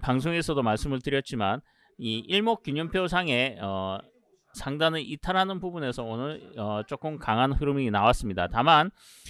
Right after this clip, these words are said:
아직도, 어, 이 앞부분에서의 어떤 거래량만큼, 어, 형성하고 있지 않기 때문에 일 차적인 부분, 특히 이 거래량이 이, 이렇게, 에, 지속적으로 올라오면서,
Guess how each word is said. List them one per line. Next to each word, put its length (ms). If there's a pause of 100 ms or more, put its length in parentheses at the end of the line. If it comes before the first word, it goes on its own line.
(160)
아직도, 580
어, 400
이 500
앞부분에서의 840
어떤 280
거래량만큼, 1200
어, 300 (240)
형성하고 500
있지 220
않기 220
때문에 420 (680)
일 160
차적인 520
부분, 300 (340)
특히 280
이 280
거래량이 800
이, 340
이렇게, 560
에, 280
지속적으로 640
올라오면서, 760